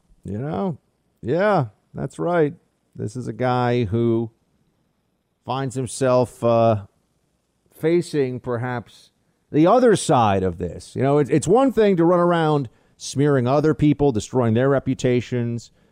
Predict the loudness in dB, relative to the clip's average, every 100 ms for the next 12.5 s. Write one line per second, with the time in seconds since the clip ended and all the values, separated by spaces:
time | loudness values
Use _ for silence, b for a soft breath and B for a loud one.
0 | -2 0 0 0 0 0 -2 -2 -4 -2
1 | 0 2 0 -2 -2 -2 0 0 -2 -2
2 | 0 0 -2 0 0 0 -2 -4 -6 -2
3 | 2 4 4 2 -2 -2 0 0 0 0
4 | 0 0 0 -2 -4 -6 -2 2 2 0
5 | -6 _ _ _ _ -2 -2 -2 -4 -2
6 | -2 -4 -8 -8 -2 0 -2 -6 -14 -8
7 | -4 -4 b b 0 2 2 0 -2 -2
8 | -6 _ _ _ _ -6 -2 0 0 -2
9 | -2 -4 -6 -8 -12 -10 -8 -6 -8 -6
10 | -4 -2 0 0 0 -4 -8 -10 -10 -4
11 | 0 2 2 0 -4 _ _ _ -20 -10
12 | -2 2 4 2